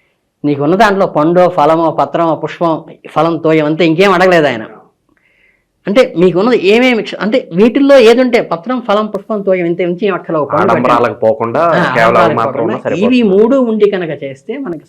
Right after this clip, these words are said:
Speaker 1: సంపూర్ణమైన ఫలితాన్ని శివ ఇస్తాడు. తర్వాత ఏంటంటే ఇది చాలామందికి మీరు ఇందాక అడిగినటువంటి ఏ రోజు వస్తుంది అన్నప్పుడు ఏంటంటే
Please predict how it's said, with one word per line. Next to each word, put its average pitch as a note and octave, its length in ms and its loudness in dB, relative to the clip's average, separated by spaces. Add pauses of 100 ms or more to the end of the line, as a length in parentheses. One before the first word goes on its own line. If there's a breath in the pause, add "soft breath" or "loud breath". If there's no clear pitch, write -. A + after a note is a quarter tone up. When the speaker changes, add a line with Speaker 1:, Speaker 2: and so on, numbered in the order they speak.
Speaker 1:
సంపూర్ణమైన G#3+ 760 -2
ఫలితాన్ని D3+ 640 -10 (800)
శివ D#3 200 -2
ఇస్తాడు. C3 520 -2 (240)
తర్వాత A#3+ 320 -2
ఏంటంటే A3+ 680 -2 (460 soft breath)
ఇది G#3+ 600 -2 (220)
చాలామందికి A#3+ 560 0
మీరు G#3 220 0
ఇందాక G3 340 0
అడిగినటువంటి F#3+ 540 -4
ఏ G3 220 2
రోజు A3+ 220 4
వస్తుంది G#3 300 -6
అన్నప్పుడు F3 240 -6
ఏంటంటే F#3+ 520 -4